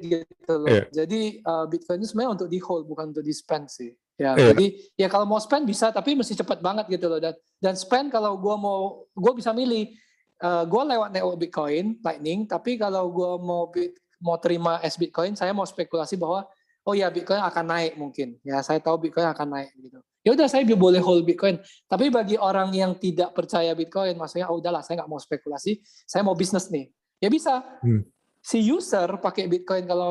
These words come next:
Speaker 1: yang mau bayar, itu bisa pakai Lightning Network, tapi yang terimanya boleh U S D. Langsung jadi U S D di bank account. Jadi
Speaker 2: Ah.
Speaker 1: itu pemerintah mereka yang, eh, sama Strike itu yang jadi market makernya. Jadi mereka yang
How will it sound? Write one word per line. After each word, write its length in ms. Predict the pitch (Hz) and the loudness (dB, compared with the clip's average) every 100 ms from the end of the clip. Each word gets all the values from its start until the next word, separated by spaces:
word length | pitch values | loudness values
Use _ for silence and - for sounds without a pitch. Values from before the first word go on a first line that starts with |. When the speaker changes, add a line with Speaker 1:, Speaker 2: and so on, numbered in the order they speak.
| 175 | 0
Speaker 1:
yang 160 | 170 | -2
mau 160 | 170 170 | -4 -2
bayar, 560 | 175 226 170 139 139 135 _ _ _ _ | -2 -2 -2 -4 -6 -14 _ _ _ _
itu 160 | 180 302 | -2 0
bisa 240 | 214 202 | 2 0
pakai 240 | 185 180 180 | 0 -2 -2
Lightning 340 | 165 160 160 | -2 -2 -6
Network, 380 | 151 147 202 - | -6 -2 -2 -2
tapi 320 | 165 - 269 | -4 0 0
yang 80 | 226 | 2
terimanya 560 | 190 180 180 175 214 | 0 0 0 0 2
boleh 320 | 208 196 202 180 | 2 2 2 2
U 80 | 165 | 0
S 160 | 156 - | -2 -6
D. 240 | 147 123 _ _ _ _ _ | -10 -10 _ _ _ _ _
Langsung 380 | - 175 202 196 | -4 -2 0 2
jadi 160 | 170 170 | 2 4
U 80 | 170 | 2
S 160 | 165 170 | 2 0
D 80 | 151 | -2
di 80 | |
bank 240 | 147 143 139 | 0 -4 -4
account. 260 | - 123 - _ _ _ _ - - | -10 -10 -12 _ _ _ _ -20 -20
Jadi 240 | - 165 220 | 0 4 8
Speaker 2:
Ah. 80 | 131 | 10
Speaker 1:
itu 320 | 240 233 - | 8 6 2
pemerintah 480 | 175 170 170 165 175 | 0 2 0 2 2
mereka 380 | 175 175 185 185 | 4 2 2 0
yang, 240 | 180 180 | 0 -2
eh, 200 | 170 160 | 0 0
sama 440 | 156 165 165 160 | -2 -2 0 0
Strike 400 | 156 - 165 151 | -4 -4 -4 -2
itu 80 | 202 | -2
yang 160 | 196 170 | -2 0
jadi 480 | 156 147 156 151 151 _ _ _ _ | -2 0 0 0 -2 _ _ _ _
market 320 | - 156 170 156 | -8 -6 -4 -4
makernya. 480 | 156 165 165 156 | -2 -2 0 -2
Jadi 200 | 143 143 170 | 0 0 0
mereka 240 | 160 156 | 0 0
yang 300 | 170 165 156 | -2 -2 -8